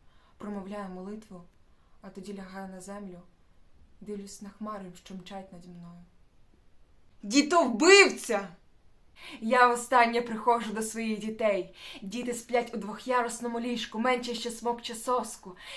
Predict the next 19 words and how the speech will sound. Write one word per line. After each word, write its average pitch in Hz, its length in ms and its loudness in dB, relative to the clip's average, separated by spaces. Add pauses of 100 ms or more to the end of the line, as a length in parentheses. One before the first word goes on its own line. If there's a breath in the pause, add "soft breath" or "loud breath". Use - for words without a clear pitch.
(100)
Я 262 160 2
ніжно 262 400 0
запихаю 240 520 0
їм 240 220 -2
у 247 80 -4
ротики 254 400 2
капсули 247 480 -2
з 220 140 -8
отрутою. 247 640 -8 (300 loud breath)
Хлопчики 277 540 2
пахнуть 262 440 0
сном 262 260 -2
і 254 60 -4
цукром. 247 540 -8 (340 loud breath)
Я 220 320 2 (180 loud breath)
легесенько 240 800 -2
притискаю 240 580 -2
їм 233 120 -6
щелепи. 247 600 0